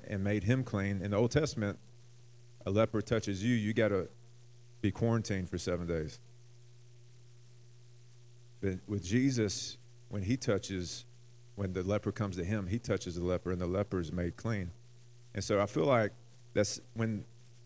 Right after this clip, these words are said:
the ravens are feeding you, God's saying, "I work all things for your good." So right now, in your circumstances, God's working things for your good.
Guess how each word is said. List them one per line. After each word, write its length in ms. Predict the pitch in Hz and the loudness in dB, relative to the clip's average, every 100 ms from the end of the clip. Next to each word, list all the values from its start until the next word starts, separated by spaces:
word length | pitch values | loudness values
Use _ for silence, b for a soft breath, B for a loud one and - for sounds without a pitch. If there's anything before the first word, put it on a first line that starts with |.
| - - - - | -20 -20 -20 -6
the 100 | 104 | 0
ravens 460 | 98 113 127 123 110 | 6 8 8 6 4
are 60 | 101 | 2
feeding 400 | 135 135 131 107 | 4 6 6 4
you, 120 | 101 | 2
God's 720 | 95 110 117 113 98 - - - - - - - - - - | 4 6 6 4 2 -8 -10 -14 -20 -20 -20 -20 -20 -20 -12
saying, 380 | - 123 117 104 | -2 2 4 4
"I 100 | 101 | 4
work 260 | 107 107 | 6 6
all 220 | - 107 104 | 4 2 2
things 420 | - 104 98 92 | 0 0 0 -2
for 140 | - | -4
your 120 | 92 | -2
good." 240 | 87 110 98 | 2 2 4
So 120 | 95 | 2
right 280 | 98 117 101 | 4 4 2
now, 480 | 117 120 113 98 90 - - - | 2 2 4 2 -2 -12 -16 -4
in 160 | 113 120 | 0 2
your 120 | 117 | 2
circumstances, 1000 | - 113 110 92 - 92 90 95 90 - - - - | 4 2 2 -4 -2 -4 -4 -4 -6 -8 -18 -20 -8
God's 300 | - 107 104 | 0 2 2
working 400 | 104 113 117 104 | 4 4 4 0
things 300 | 85 95 92 | 0 -2 -2
for 180 | - 98 | -4 -4
your 140 | 90 87 | -2 -2
good. 300 | 101 92 | 0 0